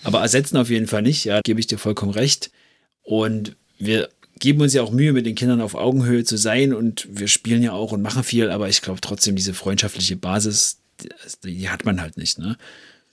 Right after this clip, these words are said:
Also mir ist halt wichtig, dass wir uns vertrauen, dass die Kinder wissen, sie können mit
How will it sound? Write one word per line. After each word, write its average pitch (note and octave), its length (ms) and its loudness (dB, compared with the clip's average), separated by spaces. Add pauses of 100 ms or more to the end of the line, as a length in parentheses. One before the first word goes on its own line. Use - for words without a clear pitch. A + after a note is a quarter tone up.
(200)
Also G#2+ 180 0
mir C3 200 4
ist C3+ 80 2
halt A2+ 160 0
wichtig, A#2 300 -2
dass - 300 -2
wir G#2+ 100 2
uns G2+ 160 0
vertrauen, E3 560 0
dass - 320 0
die A2 100 -6
Kinder A2+ 320 2
wissen, A#2 240 0
sie A2 160 -4
können G#2+ 220 -2
mit G#2 240 -4